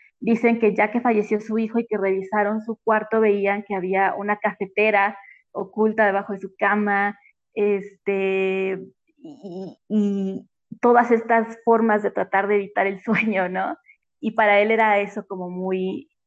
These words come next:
impactante, como que se quedó con eso, y de hecho Nancy, hay un punto en donde tiene una cafetera oculta en su cuarto, ¿no? Entonces, de hecho, esta enfermedad, porque se le considera una enfermedad,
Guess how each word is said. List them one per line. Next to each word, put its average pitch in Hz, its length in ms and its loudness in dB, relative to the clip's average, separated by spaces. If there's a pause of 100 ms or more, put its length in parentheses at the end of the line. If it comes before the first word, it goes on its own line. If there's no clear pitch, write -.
impactante, 208 1040 -4
como 196 160 -4
que 208 100 -2
se 208 120 -2
quedó 214 180 4
con 233 120 2
eso, 240 180 0
y 196 160 -4
de 180 100 -2
hecho 190 280 -2 (100)
Nancy, 190 640 -4
hay 180 140 -2
un 190 120 -4
punto 220 300 4
en 202 100 0
donde 175 180 -6
tiene 185 260 -2
una 185 160 -2
cafetera - 580 -4
oculta - 520 -6
en - 140 -10
su 370 160 -12
cuarto, - 220 -4 (280)
¿no? - 140 -4 (800)
Entonces, 247 380 4
de 262 80 6
hecho, 269 140 0
esta 339 160 2
enfermedad, 208 840 0 (580)
porque 185 280 -4
se 196 100 -4
le 180 120 -4
considera 185 340 0
una 202 100 -2
enfermedad, 180 680 -2